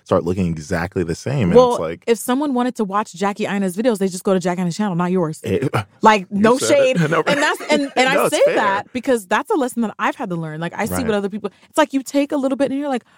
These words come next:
Speaker 2: "Ooh, I love that. Let me, maybe I should do a similar setup," or, "Ooh, maybe I should do this. Maybe I should do an intro like that person."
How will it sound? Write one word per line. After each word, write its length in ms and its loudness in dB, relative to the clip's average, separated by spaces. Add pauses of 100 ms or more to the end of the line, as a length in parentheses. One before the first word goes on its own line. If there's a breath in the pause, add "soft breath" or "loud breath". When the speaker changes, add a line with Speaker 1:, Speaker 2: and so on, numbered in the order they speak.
(280 soft breath)
Speaker 2:
"Ooh, 840 4
I 140 -2
love 300 0
that. 140 -4
Let 100 0
me, 100 4
maybe 240 2
I 40 0
should 140 -10
do 80 0
a 60 2
similar 300 -2
setup," 280 -4
or, 140 -4 (100)
"Ooh, 500 2
maybe 320 0
I 40 2
should 200 -6
do 160 0
this. 260 4 (240 loud breath)
Maybe 140 4
I 40 -2
should 120 -10
do 100 -6
an 100 -12
intro 320 -2
like 220 -2
that 160 0
person." 360 -10